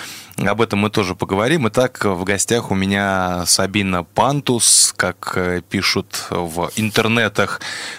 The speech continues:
полиграфолог, психолог, телеведущая,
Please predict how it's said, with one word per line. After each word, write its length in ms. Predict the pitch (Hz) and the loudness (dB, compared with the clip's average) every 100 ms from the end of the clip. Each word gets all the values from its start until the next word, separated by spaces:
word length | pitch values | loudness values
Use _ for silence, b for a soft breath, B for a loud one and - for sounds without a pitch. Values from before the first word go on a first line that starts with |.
| - | -2
полиграфолог, 960 | 120 110 107 107 95 - 156 139 131 - | 0 2 2 0 0 2 2 2 0 0
психолог, 840 | - 208 - 127 147 143 135 - | 2 2 0 2 4 4 2 0
телеведущая, 1000 | - 92 87 87 123 147 - - 123 120 | -2 -2 -2 2 2 4 4 4 2 2